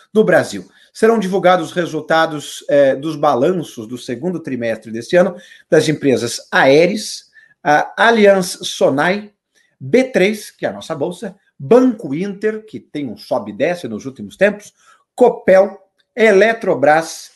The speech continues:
Enalta, Guararapes, Rap Vida, Helbor, J B S,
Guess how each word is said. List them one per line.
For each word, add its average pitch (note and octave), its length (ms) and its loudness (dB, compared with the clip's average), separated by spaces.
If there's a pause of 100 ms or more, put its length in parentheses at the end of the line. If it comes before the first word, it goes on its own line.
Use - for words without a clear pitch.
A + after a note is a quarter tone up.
(140)
Enalta, F#3 680 2
Guararapes, F#3 1200 0 (300)
Rap B3 320 -2
Vida, G#3 520 -2 (180)
Helbor, G#3+ 500 4 (280)
J G3 500 2
B C#3+ 200 -2
S, F#3 580 0